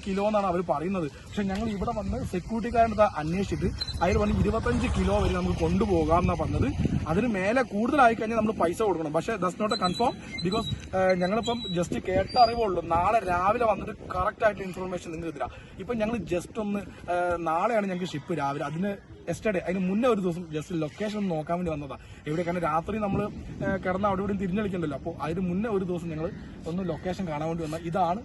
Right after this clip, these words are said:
ഏഹ്, ലൊക്കേഷൻ. ഒരു പക്ക ഔട്ടർ ഏരിയ ആണ്. ചെറിയ ചെറിയ കൊച്ചു കൊച്ചു കുടിലുകളൊക്കെ ഇവിടെ ഉള്ളൂ.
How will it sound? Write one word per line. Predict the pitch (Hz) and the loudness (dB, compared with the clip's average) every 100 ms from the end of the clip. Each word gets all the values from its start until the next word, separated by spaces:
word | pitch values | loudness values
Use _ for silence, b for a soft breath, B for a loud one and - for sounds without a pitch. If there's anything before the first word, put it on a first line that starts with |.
| - | -8
ഏഹ്, | 156 147 | -8 -8
ലൊക്കേഷൻ. | 131 - 165 156 B B 202 | -8 -8 -8 -8 B B -4
ഒരു | 196 - | -4 -2
പക്ക | 196 - - 233 170 | -4 -2 -2 2 2
ഔട്ടർ | 175 170 208 | 0 -2 -2
ഏരിയ | 165 175 | 0 2
ആണ്. | 160 - - | 0 -2 -2
ചെറിയ | 185 214 | -2 -2
ചെറിയ | 208 220 | -2 -4
കൊച്ചു | 185 175 214 | -4 -6 -4
കൊച്ചു | 202 208 | -2 -2
കുടിലുകളൊക്കെ | 190 180 208 208 185 | 0 0 2 0 0
ഇവിടെ | 170 | 0
ഉള്ളൂ. | 165 185 | 0 -2